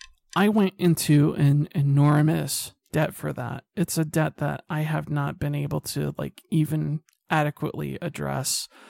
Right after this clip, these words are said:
Um, when I was, you know, when I was younger and signing up for that, it's just kind of like, okay, you know, this, this is one of those things that it's okay to go into debt for because, like, it can get you a job or something like that.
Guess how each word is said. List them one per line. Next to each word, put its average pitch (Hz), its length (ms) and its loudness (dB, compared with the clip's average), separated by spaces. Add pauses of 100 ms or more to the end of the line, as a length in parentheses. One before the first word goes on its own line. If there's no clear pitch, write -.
(400)
Um, 143 600 2 (200)
when 156 640 2
I 156 200 -2
was, 147 580 -4 (280)
you 160 120 0
know, 151 100 2
when 151 160 2
I 147 80 4
was 147 200 4
younger 151 260 4
and 147 140 4
signing 156 380 2
up 156 120 -2
for 156 160 -6
that, 147 240 -4
it's 156 220 -4
just 156 180 -4
kind 151 200 -2
of 147 60 -4
like, 143 300 -8
okay, 147 480 -4
you 175 100 0
know, 160 140 0
this, 180 320 -4
this 220 200 -6
is 196 160 -2
one 190 120 2
of 175 100 0
those 160 260 -4
things 165 300 0
that 151 160 -4
it's 156 220 -4
okay 240 340 0
to 180 80 2
go 143 200 -4
into 147 280 -6
debt - 300 -6
for - 400 -10 (520)
because, 147 400 0
like, 147 180 -2
it 143 120 -6
can 156 140 -2
get 160 160 -4
you 156 100 0
a 151 60 2
job 170 280 0
or 139 80 -4
something - 340 -10
like - 200 -10
that. 110 240 -6